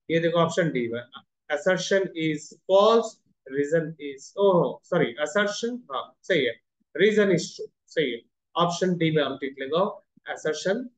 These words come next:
गलत है, false है, reason ट्रू। ओके चलो, तो आज का class कैसा लगा बताना, कोई, अ, दिक्कत हो, कोई डाउट हो, कोई एमसीक्यू में कोई problem हो आपको, आपके school में कोई एमसीक्यू बताएगा जो आपको नहीं समझ में आया,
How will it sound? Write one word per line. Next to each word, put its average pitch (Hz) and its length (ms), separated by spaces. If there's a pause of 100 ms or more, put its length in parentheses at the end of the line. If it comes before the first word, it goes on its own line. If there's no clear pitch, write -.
(260)
गलत 139 380
है, 202 140
false 147 500
है, 214 60 (280)
reason 131 300
ट्रू। - 300 (520)
ओके - 200 (320)
चलो, 127 180 (400)
तो 143 80
आज 147 260
का 180 160
class 175 240
कैसा 180 240
लगा 175 240
बताना, 160 500
कोई, 170 160 (120)
अ, 147 420
दिक्कत 170 460
हो, 175 140
कोई 147 180
डाउट 160 380
हो, 165 300
कोई 135 140
एमसीक्यू 156 480
में 156 100
कोई 151 200 (140)
problem 160 540
हो 175 100
आपको, 160 540 (220)
आपके 151 260
school 196 320
में 190 120
कोई 180 120
एमसीक्यू 170 400
बताएगा 156 440
जो 156 180
आपको 147 280
नहीं 147 240
समझ 147 260 (120)
में 135 60
आया, 135 140